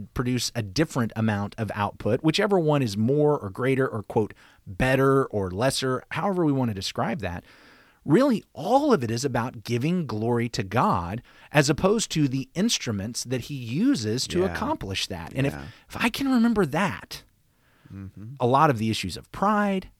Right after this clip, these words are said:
Speaker 1: competition, all of that goes away. It's about God. That, that's one of the things this psalm demonstrates.
Speaker 2: Well, I mean,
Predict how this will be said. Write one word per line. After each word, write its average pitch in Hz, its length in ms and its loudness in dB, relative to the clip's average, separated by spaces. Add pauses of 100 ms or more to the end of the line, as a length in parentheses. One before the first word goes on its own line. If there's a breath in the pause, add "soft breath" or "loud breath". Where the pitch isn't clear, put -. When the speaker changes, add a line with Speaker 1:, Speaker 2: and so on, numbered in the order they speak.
Speaker 1:
competition, - 720 -2
all 233 120 -2
of 226 60 -2
that 214 120 -2
goes 175 180 0
away. 110 420 -2
It's - 180 -6
about 107 380 -4 (140)
God. 120 400 -4 (320 loud breath)
That, 120 220 -2
that's 131 240 0
one 156 100 2
of 123 60 2
the 113 80 -2
things 107 200 -2
this 104 120 -4
psalm 95 240 -2
demonstrates. 117 520 -2
Speaker 2:
Well, 214 140 -2
I - 80 -2
mean, 185 240 -4